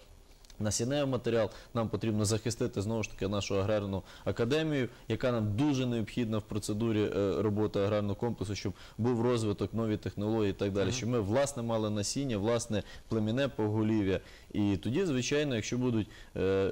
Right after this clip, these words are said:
Speaker 1: виконуватися безпосередньо функції Міністерства агрополітики, тому що воно називається політики саме, а нам потрібно, щоб від них стояла задача не контролювати енну кількість підприємств, яка є, е,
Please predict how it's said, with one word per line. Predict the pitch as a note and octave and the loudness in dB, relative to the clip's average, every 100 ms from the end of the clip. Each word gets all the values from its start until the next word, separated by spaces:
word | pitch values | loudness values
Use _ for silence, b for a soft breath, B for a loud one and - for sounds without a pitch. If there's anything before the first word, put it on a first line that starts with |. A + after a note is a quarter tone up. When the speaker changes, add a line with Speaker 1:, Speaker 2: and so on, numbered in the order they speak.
| C2+ | 0
Speaker 1:
виконуватися | G2 A2+ C3+ C3 A2+ F#2+ G#2 G2+ | 0 0 0 0 0 -2 -2 0
безпосередньо | G#2 - - B2+ A#2+ G#2 | -2 -2 -2 0 2 0
функції | - C3 A2 G2+ | 0 0 0 0
Міністерства | G2+ G2+ B2+ A2 G#2 - | 0 0 0 0 -2 0
агрополітики, | A#2+ A2+ G#2 F#2 G#3 C#4 - - - | 2 2 0 -2 0 0 0 -4 -4
тому | A2 | -6
що | A2 A2+ | -6 -4
воно | B2+ | -4
називається | A#2+ A#2+ A#2+ - - B - | -2 0 0 -2 -12 B -4
політики | C3 C#3 E3 A2+ - G2 | 0 2 2 0 -2 -4
саме, | - F2 E2 - B - | -4 -4 -6 -12 B -4
а | |
нам | A#2 F#3 | 0 0
потрібно, | D#3+ B2 D3 C3 A2+ | 0 -2 0 0 -2
щоб | A#2 G#2+ | -2 0
від | B2+ | 0
них | D#3 C#3+ | 0 -2
стояла | B2 B2+ B2 A2 | 0 2 4 2
задача | A#2 B2 A2+ B2 | 2 0 0 0
не | A#2+ C3 C3 A2 - - - - - - - - B B B B - - | 0 0 0 -4 -10 -20 -20 -20 -20 -20 -20 -18 B B B B -14 -2
контролювати | C#3+ B2+ D3 E3+ G#3 A3 D3+ B2 - - - | 0 2 2 4 2 2 2 2 0 -6 0
енну | C#3 C#3+ C3 | 0 2 0
кількість | D#3+ C#3+ C3 A#2+ | 0 0 -2 -2
підприємств, | B2+ - D3 F3+ E3 - | -4 -2 0 2 0 -2
яка | A2+ B2+ | -2 0
є, | B2 B2+ | 2 4
е, | B2+ | 2